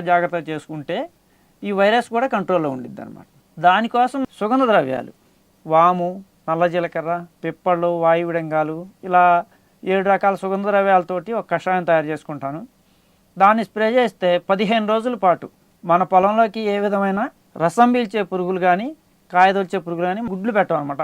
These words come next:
ఆ స్మెల్కి. పైపెచ్చు ఉన్న దోమంతా కూడా గుడ్లు మురిగిపోతాయి,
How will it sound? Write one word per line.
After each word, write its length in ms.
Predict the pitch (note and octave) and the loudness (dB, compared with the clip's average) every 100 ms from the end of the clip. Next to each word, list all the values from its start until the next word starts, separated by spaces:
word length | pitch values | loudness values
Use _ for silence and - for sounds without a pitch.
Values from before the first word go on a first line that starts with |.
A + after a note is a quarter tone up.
| D3 | -4
ఆ 20 | - | -4
స్మెల్కి. 460 | E3+ E3 F3+ - - _ _ _ F#3+ | -6 -4 -6 -8 -18 _ _ _ -2
పైపెచ్చు 360 | G#3 A3 A#3+ A3+ A3 | 0 -2 -6 -6 -4
ఉన్న 160 | A3+ C4 B3+ B3 A#3 F#3+ | -2 0 0 0 -4 -2
దోమంతా 400 | G#3 G#3 G#3+ A3+ A3 | 0 0 -2 -2 -2
కూడా 140 | C#4 E4+ _ _ _ _ _ _ _ _ | -4 -8 _ _ _ _ _ _ _ _
గుడ్లు 280 | E3+ F#3 G#3 | -6 -4 -2
మురిగిపోతాయి, 580 | G#3 G#3 F#3 G3 F#3+ A3+ | -2 -4 0 0 2 -2